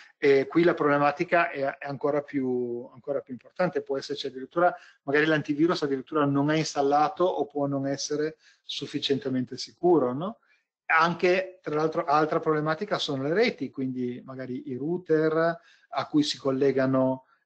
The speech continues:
i nostri dipendenti da casa magari hanno una password ancora di default, quindi possono essere attaccabili, magari non fanno, non si stanno aggiornando di nuovo, no? E,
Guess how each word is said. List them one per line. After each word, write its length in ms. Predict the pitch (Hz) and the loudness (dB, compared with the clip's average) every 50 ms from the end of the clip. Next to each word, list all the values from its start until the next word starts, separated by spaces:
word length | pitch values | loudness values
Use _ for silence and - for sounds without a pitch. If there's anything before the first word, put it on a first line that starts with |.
| _ _ | _ _
i 60 | 143 | -2
nostri 280 | 131 139 139 - - 131 | 0 0 0 -2 -4 -6
dipendenti 520 | 131 131 123 135 127 131 139 135 131 135 | -8 -6 -4 -2 0 0 0 0 -2 -4
da 140 | 123 127 120 | -8 -10 -6
casa 340 | - 143 143 147 143 147 143 | 0 2 2 4 4 2 0
magari 260 | 131 127 127 127 127 | -2 -2 -4 -6 -6
hanno 160 | 127 127 127 | -6 -6 -4
una 160 | 127 131 123 - | -4 -4 -6 -2
password 400 | - 139 127 120 - 139 135 131 | -2 -2 -2 -2 -4 -6 -6 -6
ancora 300 | 127 - - 127 127 123 | -8 -8 -10 -10 -10 -10
di 120 | 127 127 | -10 -12
default, 640 | 120 120 - - - 165 170 170 165 156 - 156 143 | -14 -14 -20 -4 0 4 4 6 4 4 2 -2 -4
quindi 220 | - 131 123 123 120 | -2 -4 -8 -8 -10
possono 380 | - 131 127 - - 131 127 | -10 -8 -8 -8 -8 -8 -12
essere 400 | 127 - - 135 123 127 123 - _ _ - _ _ _ _ | -12 -14 -14 -12 -12 -14 -14 -16 _ _ -20 _ _ _ _
attaccabili, 1040 | _ 143 127 - 135 123 - - 151 165 175 165 160 151 156 156 156 160 165 165 156 - | _ -10 -6 -4 -4 -6 -2 2 4 4 4 4 4 0 2 0 0 0 -2 -4 -6 -4
magari 360 | 143 139 143 143 143 143 143 | 0 2 4 6 6 6 4
non 300 | 143 143 147 151 147 147 | 4 4 4 4 4 2
fanno, 540 | - - 143 139 135 135 135 135 131 - _ _ _ _ _ | 0 0 0 2 2 2 0 -2 -2 -6 _ _ _ _ _
non 140 | _ 143 135 | _ -4 -2
si 120 | - - - | -2 -2 -2
stanno 240 | - 143 139 135 | -2 -2 0 0
aggiornando 640 | 131 120 123 123 120 131 147 160 170 170 160 147 147 | -2 -4 -6 -10 -6 -2 0 2 2 2 2 0 0
di 100 | 135 127 | -2 0
nuovo, 440 | 131 143 160 170 170 160 143 143 143 | -2 0 2 4 4 4 4 2 2
no? 360 | 147 170 202 233 220 - - | 2 2 0 0 0 -2 -4
E, 680 | - 143 139 135 131 131 127 127 127 127 123 127 123 | 0 2 2 2 2 0 -2 -4 -4 -4 -6 -6 -8